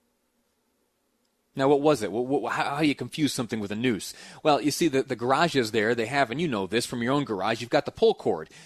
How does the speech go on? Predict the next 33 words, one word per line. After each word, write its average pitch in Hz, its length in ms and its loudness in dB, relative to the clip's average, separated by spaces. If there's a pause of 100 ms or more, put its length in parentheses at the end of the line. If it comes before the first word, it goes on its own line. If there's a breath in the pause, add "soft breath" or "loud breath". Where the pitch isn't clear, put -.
(120)
You 143 80 0
have 131 80 -2
the 127 60 -4
cord 147 480 4
that, 120 240 -4
uh, 120 80 0
you 120 320 -6
sometimes 123 560 -6
use 135 200 4
if - 140 -2
the 113 160 2 (220 loud breath)
mechanical 139 560 0
element, 120 360 -2
if 110 120 -10
your 104 80 -6
motor's 139 280 2
out 107 160 2
or 107 60 -2
something, 117 380 -4 (240 loud breath)
where 123 100 -4
you 147 140 -4
can 135 160 -2
pull 151 640 2 (520)
physically 156 420 0
and 127 80 -2
mechanically 143 540 -4
bring 127 280 -2
the 120 80 -4
garage 117 340 -2
door 160 240 0
down. 85 320 -6 (1400)
There's 135 240 4
been 131 240 0